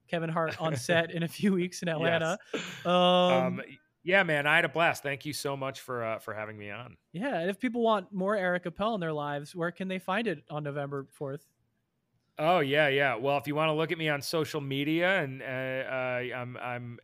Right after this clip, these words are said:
Speaker 2: uh, E Rock Appel, uh, both on Instagram and Twitter.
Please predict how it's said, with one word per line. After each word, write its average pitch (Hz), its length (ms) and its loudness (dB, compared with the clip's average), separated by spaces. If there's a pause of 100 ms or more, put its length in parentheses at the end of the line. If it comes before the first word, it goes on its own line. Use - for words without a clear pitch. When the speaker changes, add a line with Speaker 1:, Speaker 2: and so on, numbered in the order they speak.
Speaker 2:
uh, 117 220 -4 (360)
E 156 220 -4
Rock 151 580 0
Appel, 147 640 -4
uh, 120 460 -4 (240)
both 113 240 -6
on 101 160 -8
Instagram 98 680 -12
and 95 260 -12
Twitter. 131 400 -8